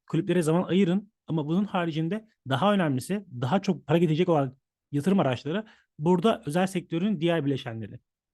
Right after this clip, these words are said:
Ajanslar ne yapıyor ya da işte S T K'lar mesela ne yapıyor? Şu anda sosyal girişimcilik diye bir gerçek var mesela. Ve şu anda pek çok holding sosyal girişimcilere acayip para akıtıyorlar, amiyane tabirle. İşte bu dünyayı görüp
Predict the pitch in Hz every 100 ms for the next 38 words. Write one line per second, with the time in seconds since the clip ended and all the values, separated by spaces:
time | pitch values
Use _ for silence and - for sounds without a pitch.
0 | _ _ 139 156 151 175 175 170 170 175
1 | 175 175 127 123 135 - 160 - - 165
2 | 160 165 175 175 175 180 175 170 175 180
3 | _ _ _ - 170 190 185 151 196 180
4 | 170 147 180 190 196 180 196 196 190 143
5 | 113 110 110 92 _ _ _ _ 139 175
6 | - 185 202 202 - 208 214 170 - _
7 | - 190 147 226 - _ _ - 139 202
8 | 208 165 156 160 147 196 214 - 143 175
9 | 208 202 202 - 135 98 82 _ _ 151
10 | 143 143 135 131 113 107 101 - _ _
11 | _ _ _ - 170 156 202 190 214 208
12 | 156 160 233